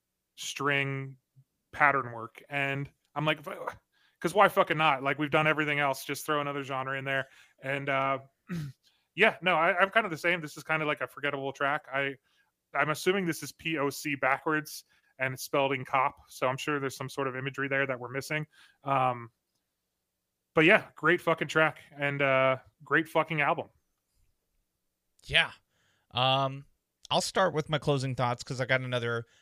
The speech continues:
Speaker 2: another quote from Sebastian. Obviously, I did a lot of, uh, reading of interviews and, um, watching of interviews this week. But, uh, he says,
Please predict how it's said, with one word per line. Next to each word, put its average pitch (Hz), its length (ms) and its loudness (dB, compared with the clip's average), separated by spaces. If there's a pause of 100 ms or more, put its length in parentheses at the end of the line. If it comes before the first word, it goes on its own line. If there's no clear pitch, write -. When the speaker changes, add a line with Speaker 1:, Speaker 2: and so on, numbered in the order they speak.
(120)
Speaker 2:
another 143 260 -4
quote 147 300 -2
from 131 180 -12
Sebastian. 117 760 -4
Obviously, 127 400 -4
I 120 60 2
did 117 160 -2
a 113 60 -4
lot 113 220 -2
of, 110 220 -4
uh, 110 260 -2 (360)
reading 139 300 2
of 123 80 -2
interviews 120 540 0
and, 110 320 -10
um, 104 480 -8 (1120)
watching 127 420 -2
of 117 80 -6
interviews 117 380 -4
this 117 180 -8
week. 120 280 -8 (460)
But, 123 200 2
uh, 117 280 0
he 139 120 -4
says, 135 420 0